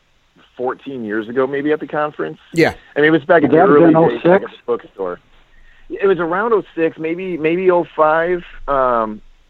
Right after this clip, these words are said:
Speaker 1: you know, and it was right around the time, maybe a couple years after I had met Len, and, uh, you know, Troy had introduced us to, to each other.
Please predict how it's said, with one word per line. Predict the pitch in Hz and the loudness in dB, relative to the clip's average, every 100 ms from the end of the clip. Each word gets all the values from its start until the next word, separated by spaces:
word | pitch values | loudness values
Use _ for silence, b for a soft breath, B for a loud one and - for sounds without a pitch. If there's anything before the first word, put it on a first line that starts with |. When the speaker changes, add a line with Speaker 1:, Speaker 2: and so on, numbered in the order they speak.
| _ _ _ | _ _ _
Speaker 1:
you | 143 | -6
know, | 135 135 | -2 0
and | 139 | 0
it | |
was | 147 123 | -2 -2
right | 143 180 | 0 0
around | 190 151 | 0 -2
the | 131 | -4
time, | - 135 131 127 | -8 -6 -6 -4
maybe | 139 175 | -4 -2
a | 175 | -2
couple | 147 143 | -2 -4
years | 127 | -2
after | 123 120 113 | -2 0 0
I | |
had | 104 | 0
met | 101 104 98 _ | -2 -4 -4 _
Len, | 104 117 117 85 80 - | -4 0 0 -2 -8 -12
and, | 98 92 | -10 -6
uh, | 95 | -6
you | 92 | -4
know, | 101 | -6
Troy | 92 117 101 | -6 -2 -2
had | 98 | -2
introduced | 92 87 90 - | -6 -10 -12 -6
us | 87 - | -8 -8
to, | 87 - | -20 -10
to | 101 | -8
each | 87 95 | -4 0
other. | 87 82 | 0 0